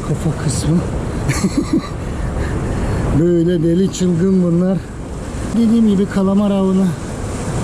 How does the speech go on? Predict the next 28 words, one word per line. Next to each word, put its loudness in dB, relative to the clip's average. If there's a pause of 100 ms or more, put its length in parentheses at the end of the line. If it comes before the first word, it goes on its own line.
hava 2
kararmadan 2
önce, 2
akşam 0
ezanı 2
okunmadan 2
önce, 2
yarım 0
saat 0 (160)
önce 0 (760)
ve 0
akşam 0
ezanı 0
okunduktan 0
yarım 2
saat -2
sonra 0 (880)
balık 0
yapar. 0 (1080)
Böyle 2
bir, 4
bir 4
iki 0
saatlik 0
bir 2
avınız 2
var 0
yani. 0